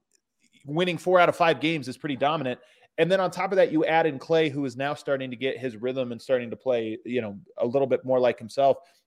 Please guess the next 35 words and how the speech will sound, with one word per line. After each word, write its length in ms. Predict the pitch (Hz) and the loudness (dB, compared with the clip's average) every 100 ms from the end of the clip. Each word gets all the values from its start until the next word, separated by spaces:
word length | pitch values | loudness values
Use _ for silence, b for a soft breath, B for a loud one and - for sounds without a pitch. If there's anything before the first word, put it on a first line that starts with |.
| _ | _
I 140 | 147 | 4
think 240 | 180 202 170 | 4 2 -6
this 140 | 165 | -8
team 180 | - 170 | -6 -6
is 80 | 147 | -4
a 60 | 123 | -6
pretty 240 | - 143 | -4 -4
big 180 | 131 123 | -4 -4
sleeping 420 | - 139 131 117 | -6 -8 -8 -8
giant. 440 | 107 117 127 107 | -6 -6 -6 -8
So 180 | - 123 | -6 -6
to 140 | 113 131 | -4 -8
me, 220 | 156 165 | -4 -2
I, 80 | - 127 | 0 2
that's, 240 | 151 - - b b b b - | 2 0 -20 b b b b 0
I, 140 | 160 - | 2 6
I 160 | 175 | 8
look 240 | 185 190 226 | 8 6 2
at 120 | 240 | 0
this 160 | 196 - | -2 -2
almost 380 | 180 190 202 - | 0 2 0 0
like 340 | 175 170 143 - | 4 4 2 -4
you're 160 | 143 135 | -6 -6
facing 480 | - 156 151 147 | -2 -4 -2 -6
the 80 | 131 | -8
Phoenix 420 | - 151 135 - | -6 -6 -8 -8
Suns 400 | - 151 131 123 - _ _ _ | -4 -2 -2 -6 -14 _ _ _
if 180 | 156 156 | 0 2
they 160 | 160 165 | 4 6
were 180 | 156 | 6
rusty 480 | 139 139 143 - 135 | 4 4 4 2 -2
and 100 | 127 | -2
didn't 240 | 135 123 113 | -2 -4 -4
have, 300 | 127 123 117 | 2 2 4
like, 200 | 113 | 0